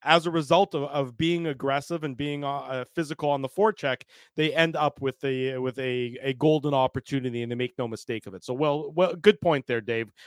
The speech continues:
Well said. Th-, three nothing for the Jets after forty minutes, and what's, you know, to me again, you know, the, the Avalanche, you know, after forty minutes, they're just not, look, they don't look like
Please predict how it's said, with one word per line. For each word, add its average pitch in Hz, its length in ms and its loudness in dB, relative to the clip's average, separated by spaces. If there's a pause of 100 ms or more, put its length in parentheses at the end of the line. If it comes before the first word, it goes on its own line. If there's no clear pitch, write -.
Well 151 200 4
said. 131 400 0 (280)
Th-, - 180 -16
three 185 220 2
nothing 156 360 2
for 147 120 -6
the 123 120 -4
Jets 123 360 -2 (140)
after 147 460 4
forty 135 400 -2
minutes, 127 360 -2
and 139 160 -4
what's, - 380 -4
you 147 100 -6
know, 127 60 0
to - 140 -10
me 185 240 4
again, 131 300 0 (300)
you 151 100 0
know, 139 60 4
the, 139 240 -2
the 135 200 -2
Avalanche, 151 680 4
you 147 80 -4
know, 120 240 0 (260)
after 175 320 4
forty 214 240 2
minutes, 240 220 2 (160)
they're 147 120 2
just 156 300 -2
not, 156 420 4
look, 151 220 2
they 160 80 2
don't 185 200 4
look 175 240 2
like 151 360 2